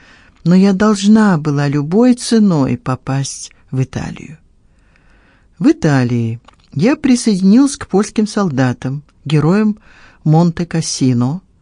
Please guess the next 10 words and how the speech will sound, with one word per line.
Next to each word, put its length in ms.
которым 480
было 440
плевать 540
на 160
то, 420
что 340
какая-то 480
американка 800
нарушает 520
правила. 520